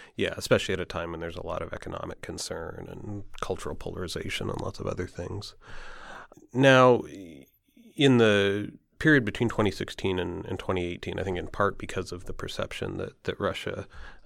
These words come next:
um, tried to tip the twenty sixteen election in Trump's favor, um, there was a kind of partisan divide on the, the response to Russia, including in Congress, although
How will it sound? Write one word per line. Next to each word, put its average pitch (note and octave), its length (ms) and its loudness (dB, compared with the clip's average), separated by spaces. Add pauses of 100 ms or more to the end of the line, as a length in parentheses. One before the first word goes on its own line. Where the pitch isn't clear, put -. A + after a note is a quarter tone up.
um, F2+ 880 -6
tried G#2+ 260 6
to F2 80 -8
tip - 240 -8
the F#2+ 80 -6
twenty F#2+ 280 -4
sixteen - 420 -6
election F2+ 640 -6 (260)
in F#2+ 100 -2
Trump's F#2 300 -2
favor, - 480 -2 (400)
um, F#2 720 4
there A2 600 4
was G#2+ 560 6 (520)
a F#2 140 -10
kind A2 240 4
of - 80 0
partisan F#2 400 4
divide E2+ 420 -2
on - 360 -6
the, - 260 -6 (220)
the G2 100 -2
response F2 540 -4
to - 80 -4
Russia, - 300 -4
including B2 360 6
in E2+ 120 0
Congress, - 500 -4
although F#2 380 0